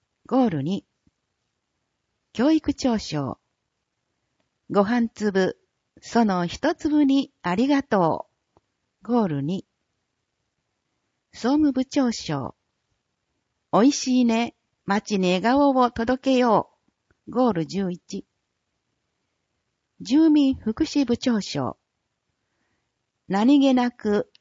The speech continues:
いただく命にありがとう。ゴール二。子ども未来創造部長賞。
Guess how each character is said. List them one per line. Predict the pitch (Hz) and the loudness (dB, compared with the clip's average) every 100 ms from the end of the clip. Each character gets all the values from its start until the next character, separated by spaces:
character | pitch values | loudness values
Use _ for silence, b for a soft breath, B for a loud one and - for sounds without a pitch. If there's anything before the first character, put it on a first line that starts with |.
| _ | _
い | 165 | -6
た | - 285 | -2 0
だ | 311 302 | 0 0
く | 277 269 | 0 2
命 | 220 233 277 - 254 | 2 2 2 0 0
に | 262 294 | 0 0
あ | 190 | -2
り | 196 247 | -2 0
が | 254 | 0
と | 247 233 196 147 - _ _ _ _ - | 0 0 0 0 -6 _ _ _ _ -2
う。 | |
ゴ | 240 220 | 0 0
ー | |
ル | 147 | -2
二。 | 135 185 - _ _ _ _ _ _ _ _ _ _ _ _ _ _ _ _ _ | -4 -4 -6 _ _ _ _ _ _ _ _ _ _ _ _ _ _ _ _ _
子 | - 233 | -4 -2
ど | 208 | -2
も | 180 180 165 | -2 -4 -4
未 | 196 | -2
来 | 285 277 | 0 -2
創 | 247 262 302 | 0 0 0
造 | 285 262 | 0 -2
部 | 226 214 | -2 -2
長 | - 240 | 0 0
賞。 | 208 - 143 95 | -2 -6 -6 -6